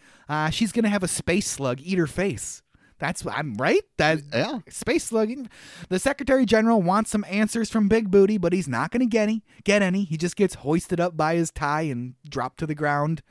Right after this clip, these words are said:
Speaker 1: apparently knocking him out. 'Cause he does, he comes to a little while later. I, it's kinda weird.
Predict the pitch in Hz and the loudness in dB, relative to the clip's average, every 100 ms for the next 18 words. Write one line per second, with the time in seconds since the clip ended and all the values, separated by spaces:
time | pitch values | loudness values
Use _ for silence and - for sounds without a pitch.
0 | _ - _ _ - 170 208 196 170 185 | _ -20 _ _ -6 0 2 2 0 -2
1 | 202 190 170 202 240 - - - _ _ | -2 0 2 2 0 -2 -14 -16 _ _
2 | _ _ _ _ _ - 147 165 175 165 | _ _ _ _ _ -8 -6 -2 -2 -2
3 | - 196 185 - 175 214 214 214 208 214 | -4 -4 -4 -4 -2 0 0 0 0 0
4 | 208 214 123 120 131 - 104 82 | -2 -6 -8 -10 -12 -12 -12 -12